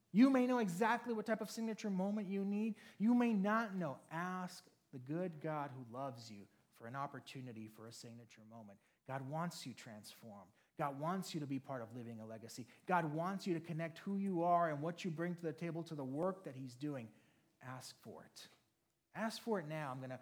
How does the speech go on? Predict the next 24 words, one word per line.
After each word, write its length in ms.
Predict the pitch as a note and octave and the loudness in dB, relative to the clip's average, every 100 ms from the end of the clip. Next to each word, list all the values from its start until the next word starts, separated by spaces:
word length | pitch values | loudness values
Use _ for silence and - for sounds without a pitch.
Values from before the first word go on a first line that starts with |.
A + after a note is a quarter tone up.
| - | -8
what 80 | D3 | -4
I'm 60 | D3+ | 0
gonna 140 | F3+ | 2
do 100 | E3+ | 2
is 100 | D#3 | 0
I'm 80 | D3 | -4
gonna 160 | C#3 | -6
just 240 | C3 C#3+ - | -8 -10 -10
create 440 | C3 B2+ D#3 D#3+ | -8 -2 -2 -2
some, 320 | - C#3 C3 C3 | -8 -6 -8 -12
uh, 60 | B2+ A#2 | -14 -12
I'm 100 | B2 | -12
gonna 140 | A#2+ | -12
pray, 460 | A#2 - A3 A3 - - - - | -12 0 2 4 2 -4 -18 -10
I'm 80 | |
gonna 140 | C#3 B2+ | -6 -2
leave 280 | C3+ F#3+ G3 | 2 2 2
some 220 | G#3 F#3 | 0 2
moments 320 | F3+ F#3 F3+ | 2 0 -2
of 100 | D3 | -8
silence, 520 | - G3 G3 G#3+ G#3+ | -2 0 2 0 -2
and 80 | D3 | -4
I'm 80 | C3+ | -8
gonna 180 | C3+ | -8